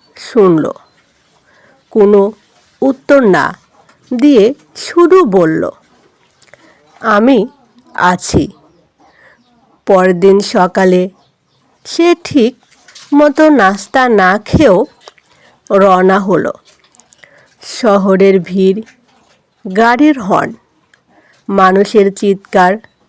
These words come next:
তার সব তার কাছে নতুন রঙের মতো লাগছিল। কারণ আজ সে শুধু নিজেকে পেতে যাচ্ছিল না, সে ফিরে পেতে যাচ্ছিল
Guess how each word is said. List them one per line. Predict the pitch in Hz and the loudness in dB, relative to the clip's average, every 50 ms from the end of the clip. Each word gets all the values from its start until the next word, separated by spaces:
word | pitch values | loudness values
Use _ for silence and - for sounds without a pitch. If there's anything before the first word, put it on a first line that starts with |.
| _ _ _ _ _ _ _ _ _ _ _ _ _ _ - | _ _ _ _ _ _ _ _ _ _ _ _ _ _ -4
তার | 277 254 240 196 190 277 - _ _ _ _ | -2 -2 0 -2 -4 -6 -10 _ _ _ _
সব | - - - 285 285 311 339 - _ | -20 -12 -4 0 0 0 0 -2 _
তার | - 285 262 269 302 | -4 -2 0 0 -2
কাছে | 294 - 330 330 320 - - 202 202 285 - _ _ _ _ _ _ _ 220 | -2 -2 -2 -2 -2 -2 -2 -2 -2 -2 -6 _ _ _ _ _ _ _ -4
নতুন | 214 214 220 214 202 202 - 233 240 233 226 | 0 2 2 2 2 2 0 0 0 2 2
রঙের | 202 208 190 185 190 202 220 226 | 2 2 2 2 2 2 2 2
মতো | 226 214 196 190 196 202 | 2 0 0 0 2 2
লাগছিল। | 196 185 165 165 160 - - - - 185 156 147 147 185 - _ _ - - _ _ _ _ _ _ _ _ _ _ _ _ _ _ _ _ - - _ - - - - - - | 2 2 2 0 -2 -6 -8 -4 -2 -2 -2 -2 -6 -8 -12 _ _ -20 -20 _ _ _ _ _ _ _ _ _ _ _ _ _ _ _ _ -20 -20 _ -20 -20 -20 -20 -20 -4
কারণ | - 277 247 254 254 262 202 202 233 - _ _ _ _ _ _ _ _ _ _ _ _ | -2 0 0 2 2 2 2 0 -2 -6 _ _ _ _ _ _ _ _ _ _ _ _
আজ | - 226 208 208 202 | -2 -2 0 0 -2
সে | - - - - 233 208 190 190 233 - _ _ _ _ _ _ _ _ _ _ _ _ _ - | -4 -6 -4 0 2 4 4 2 0 -2 _ _ _ _ _ _ _ _ _ _ _ _ _ -18
শুধু | - - - - 311 311 285 339 339 269 247 294 - _ _ _ _ _ _ _ _ 208 | -16 -16 -4 0 0 2 4 4 4 4 4 0 -4 _ _ _ _ _ _ _ _ -2
নিজেকে | 208 208 233 247 220 277 294 285 320 311 294 | 0 2 2 2 2 0 0 2 2 0 2
পেতে | - 277 269 262 - 277 277 | 2 2 0 2 2 0 0
যাচ্ছিল | - 254 220 208 202 - - - 247 220 208 196 175 | 2 0 -2 -2 -4 -6 -6 0 0 2 2 2 2
না, | 147 - - - - - _ _ _ _ _ _ _ _ _ _ _ _ _ _ _ _ _ _ _ _ _ _ _ _ - | 0 -2 -4 -8 -12 -16 _ _ _ _ _ _ _ _ _ _ _ _ _ _ _ _ _ _ _ _ _ _ _ _ -14
সে | - - 254 220 208 | -6 0 2 2 2
ফিরে | 208 - - 226 208 196 202 202 | 2 0 0 0 2 4 4 2
পেতে | 202 214 196 190 214 202 | 4 2 0 2 2 0
যাচ্ছিল | 190 202 190 190 190 - - - 226 202 196 190 190 | 2 2 0 0 -2 -4 -2 -2 0 2 2 0 0